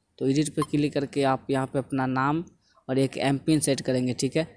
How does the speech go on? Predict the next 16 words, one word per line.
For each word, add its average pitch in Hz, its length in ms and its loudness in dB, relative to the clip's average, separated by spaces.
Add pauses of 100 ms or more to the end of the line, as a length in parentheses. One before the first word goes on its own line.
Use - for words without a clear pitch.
(300)
ध्यान 143 240 4
रहे 160 140 4
आपको 131 480 0
एम 143 200 4
पिन 151 220 2
वही 139 160 4
लगाना 143 280 4
है 143 100 2
जो 135 200 4
कि 143 180 2
आप 123 260 2
कभी 143 200 2
भी 151 160 6
इसको 143 240 2
लॉगिन 135 280 6
करेंगे 135 380 4